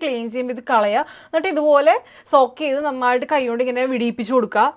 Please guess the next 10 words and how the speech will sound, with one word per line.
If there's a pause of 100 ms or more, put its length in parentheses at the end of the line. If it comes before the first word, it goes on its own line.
(160)
അത്
കഴിയുമ്പോൾ
ഇതെല്ലാം
റിമൂവ്
ചെയ്ത്
ഇതുപോലെ
രണ്ട്
പ്രാവശ്യം
നമ്മുടെ
വാഷ്